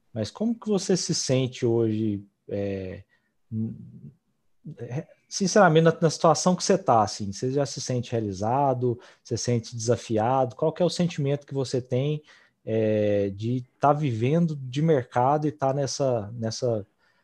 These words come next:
nessa luta diária aí? Você, você tá se sentindo bem? Não? Você ainda tem um pouco de medo? Só fala pra turma, porque tem muita gente que tá querendo seguir esses passos, né? Só pra eles entenderem qual que é a cabeça de uma pessoa que tá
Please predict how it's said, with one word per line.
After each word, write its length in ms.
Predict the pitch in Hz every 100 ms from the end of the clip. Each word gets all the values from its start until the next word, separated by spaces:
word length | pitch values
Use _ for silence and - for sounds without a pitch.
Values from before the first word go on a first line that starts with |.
| _ _ _
nessa 340 | 131 123 -
luta 340 | 135 135 131 131
diária 420 | 120 120 110 107
aí? 140 | 101
Você, 180 | 95 117 - _ _
você 100 | 110
tá 160 | 107 117
se 80 |
sentindo 340 | - 131 143 113
bem? 440 | 110 127 151 131
Não? 260 | 117 139 147
Você 120 | -
ainda 120 | 127
tem 140 | 127 139
um 60 |
pouco 220 | 123 127
de 120 | - 104
medo? 640 | 107 143 147 120 113 104
Só 180 | - 170
fala 240 | 170 180
pra 160 | 156 143
turma, 180 | 170 170
porque 120 | 175
tem 120 | 185
muita 200 | 196 208
gente 180 | 180 175
que 80 | 185
tá 260 | 180 180 180 - - -
querendo 300 | 185 165 165
seguir 260 | - 165
esses 200 | 175 170
passos, 460 | - 143 113 - 113
né? 140 | 117
Só 160 | 123 147
pra 140 | 143
eles 280 | 185 180 - - _ -
entenderem 720 | 147 190 180 135 147 175 180
qual 240 | 175 180
que 80 | 175
é 40 | 196
a 20 |
cabeça 480 | 185 139 131 151 170
de 80 |
uma 80 | 165
pessoa 400 | 160 156 - 147
que 100 | 147
tá 140 | 151